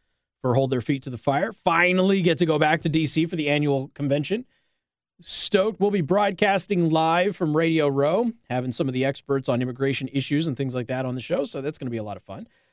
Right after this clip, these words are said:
I wanna thank R and B Car Company, locations in South Bend and Warsaw. R and B Car Company are your used car experts. Josh,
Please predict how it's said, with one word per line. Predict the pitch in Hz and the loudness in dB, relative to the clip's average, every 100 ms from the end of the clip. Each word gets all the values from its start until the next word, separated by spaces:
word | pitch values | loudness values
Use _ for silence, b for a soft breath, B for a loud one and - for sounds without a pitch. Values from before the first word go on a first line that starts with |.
| _ | _
I | 165 | 0
wanna | 254 247 | 2 2
thank | 233 208 | 0 2
R | 220 | 2
and | 208 | 2
B | 180 | 0
Car | 190 220 | 2 2
Company, | 208 185 226 220 | 2 0 0 0
locations | 180 202 202 202 165 | 2 0 0 -2 -4
in | |
South | 151 190 180 | 0 0 2
Bend | 156 175 180 | 0 2 0
and | 175 165 160 131 | 0 0 0 2
Warsaw. | 170 277 - 98 82 - - | 2 2 -2 -2 0 -2 0
R | 160 170 | 0 2
and | 151 | 0
B | 139 | 0
Car | 160 185 | 0 0
Company | 147 123 131 170 - | -2 -2 -4 -6 -2
are | 131 143 | 0 0
your | 165 120 117 175 | -2 -4 -2 -2
used | 135 107 113 120 170 - | -2 -2 -4 -4 -8 -16
car | _ 92 92 - | _ -6 -6 -4
experts. | - - - 120 - | -4 -2 -4 -6 -4
Josh, | - 269 262 - | -2 0 -2 -6